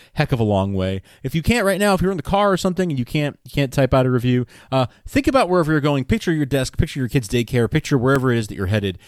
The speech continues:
And once you get to that place, pull out your phone and leave us a, a quick five stars. You can write something or you can just tap the five stars, and,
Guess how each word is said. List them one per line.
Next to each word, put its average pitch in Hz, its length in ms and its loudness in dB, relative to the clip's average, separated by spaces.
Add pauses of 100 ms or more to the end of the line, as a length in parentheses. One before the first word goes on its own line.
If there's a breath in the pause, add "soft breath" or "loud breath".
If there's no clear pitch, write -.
(180 soft breath)
And 98 160 -2
once 147 240 2
you 160 80 2
get 147 160 2
to - 60 0
that 131 160 4
place, 113 240 4
pull 110 160 2
out 95 80 -6
your 92 80 -10
phone 90 260 -6
and 82 80 -10
leave 87 140 -4
us - 180 -8
a, 90 220 -10
a 85 80 -10
quick - 240 -8
five 85 240 -6
stars. 90 280 -2
You 190 60 2
can 196 120 2
write 247 200 2
something 247 300 2
or 156 80 6
you 147 100 6
can 147 100 2
just 131 120 0
tap - 220 -4
the - 60 -8
five 95 220 0
stars, 92 300 0
and, 80 160 -8